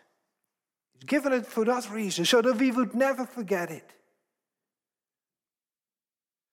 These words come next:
So we can time and again read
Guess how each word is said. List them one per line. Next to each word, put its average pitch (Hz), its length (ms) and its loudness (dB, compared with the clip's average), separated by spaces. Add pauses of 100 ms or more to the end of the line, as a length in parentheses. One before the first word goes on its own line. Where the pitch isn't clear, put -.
(140)
So 254 200 2
we 262 120 4
can 247 280 2
time 269 420 4
and 240 140 0
again 240 540 4 (260)
read 262 640 4